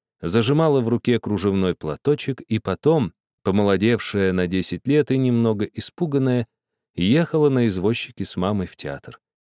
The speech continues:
Голову тетя Дозя повязывала, как все украинские бабы, черным платком с маленькими розами. В театре все смотрели на тетю Дозю, но она так была занята спектаклем, что ни на кого не обращала внимания.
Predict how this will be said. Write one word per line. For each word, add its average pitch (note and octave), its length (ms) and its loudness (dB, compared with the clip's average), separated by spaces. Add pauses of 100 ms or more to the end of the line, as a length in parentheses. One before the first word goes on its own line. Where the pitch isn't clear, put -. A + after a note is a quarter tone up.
(320)
Голову C#3 560 2
тетя C3 320 2
Дозя A2+ 400 2 (320)
повязывала, A2 640 2
как G#2 160 0
все A2 180 0
украинские F#2 640 0
бабы, B2 340 0
черным G#2+ 460 -2
платком B2 560 -2 (240)
с - 160 -4
маленькими F#2 560 0
розами. D2 500 -8 (1000)
В - 80 -16
театре F3+ 360 2
все F#3+ 180 2
смотрели D#3 520 2
на C#3+ 160 2
тетю C3 300 0
Дозю, B2+ 460 0 (320)
но B2+ 280 4
она C3+ 200 2
так A#2+ 300 0
была G#2 260 2
занята F#2+ 380 0
спектаклем, D3 680 -2 (360)
что - 200 0
ни C3+ 280 6
на F#3 120 2
кого B2 300 0
не B2 100 2
обращала F#2 520 -2
внимания. D2 560 -10